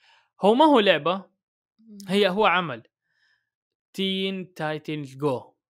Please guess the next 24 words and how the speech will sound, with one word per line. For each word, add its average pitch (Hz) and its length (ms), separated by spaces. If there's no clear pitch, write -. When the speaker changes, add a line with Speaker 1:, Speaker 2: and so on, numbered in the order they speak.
Speaker 2:
أوكي. 220 500
Speaker 1:
هو 151 260
Speaker 2:
إيش 156 80
Speaker 1:
ما 190 60
هو 208 60
Speaker 2:
بيسووها 226 420
لعبة؟ 254 340
Speaker 1:
آه، 165 440
لا، 202 120
هو 214 140
ما 247 220
هو 190 60
سوى 143 220
لعبة. 139 240
هي، 185 300
هي، 190 240
هي 190 200
فكرة 175 320
إنه 156 240
إيش؟ 175 200
إنه 147 260
كيف - 240
إنه 151 140
عمل 170 400